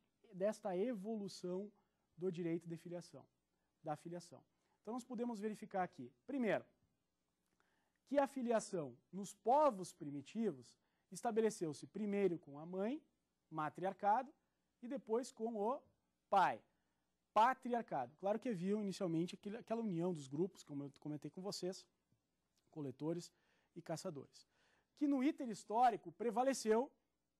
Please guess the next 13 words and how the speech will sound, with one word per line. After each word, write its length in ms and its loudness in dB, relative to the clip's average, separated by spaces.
o 80 -6
patriarcado, 800 4
tanto 520 4
na 160 0
Grécia 640 2
como 460 0
em 100 -8
Roma. 280 -2
Então, 180 -6
houve 160 -4
esse 160 -10
prevalecimento 920 -4
do 240 -8